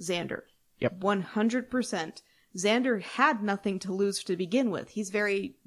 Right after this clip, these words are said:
Speaker 1: difficult to sway. And we only really see Xander swayed once. And that's the stuff we're so mad at him for.
Speaker 2: Right. <laughs> It's true.
Speaker 1: Um, especially for accepting the, uh, the Dracula stuff.
Speaker 2: Oh, yeah.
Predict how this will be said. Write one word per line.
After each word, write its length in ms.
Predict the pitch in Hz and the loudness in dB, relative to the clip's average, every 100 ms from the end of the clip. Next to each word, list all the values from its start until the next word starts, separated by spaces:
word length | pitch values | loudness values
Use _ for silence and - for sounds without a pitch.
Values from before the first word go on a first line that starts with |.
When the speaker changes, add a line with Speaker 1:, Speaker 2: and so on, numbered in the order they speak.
| - _ | -20 _
Speaker 1:
difficult 340 | 190 202 208 196 | -4 -2 -4 -2
to 60 | |
sway. 200 | 208 294 | 0 0
And 100 | 180 | 2
we 100 | 220 415 | 2 2
only 200 | 427 247 | 2 0
really 260 | 302 339 | 0 0
see 280 | 294 285 269 | -2 -2 0
Xander 400 | 214 233 240 190 | 2 0 2 0
swayed 500 | - - 180 262 381 415 - _ _ _ _ _ - | -4 -6 -2 0 0 -2 -8 _ _ _ _ _ -4
once. 500 | 190 240 - - - - _ _ _ _ _ | 0 0 0 -4 -6 -14 _ _ _ _ _
And 120 | 196 202 | 2 4
that's 160 | 240 | 4
the 100 | 233 | 0
stuff 240 | - 214 202 | 0 0 0
we're 60 | |
so 180 | - 190 | -2 -2
mad 460 | 175 190 185 214 190 | -2 -2 2 2 0
at 160 | - | -2
him 160 | 175 160 | -4 -6
for. 340 | - 190 - | -6 -6 -2
Speaker 2:
Right. 220 | - 151 185 - 165 - | 4 4 4 6 6 8
<laughs> 340 | 160 - 143 - | 6 8 6 4
It's 180 | - - | -8 0
true. 240 | 127 113 - | 0 0 0
Speaker 1:
Um, 220 | 196 185 | 2 2
especially 360 | 185 220 214 214 | 2 2 2 2
for 200 | 208 190 | 4 2
accepting 800 | - - - 196 - 202 180 175 | 2 -2 0 0 2 -2 -2 -2
the, 300 | 175 180 - | -2 -2 -2
uh, 260 | 180 185 180 - | -4 -4 -4 -6
the 80 | 170 | -2
Dracula 880 | 180 175 - 185 - - 196 180 - _ _ _ _ - - - | 0 0 0 0 2 2 0 -2 -8 _ _ _ _ -20 -20 -16
stuff. 560 | - - - - - - | -12 -6 -6 -8 0 8
Speaker 2:
Oh, 160 | 170 127 | 8 8
yeah. 220 | 123 | 2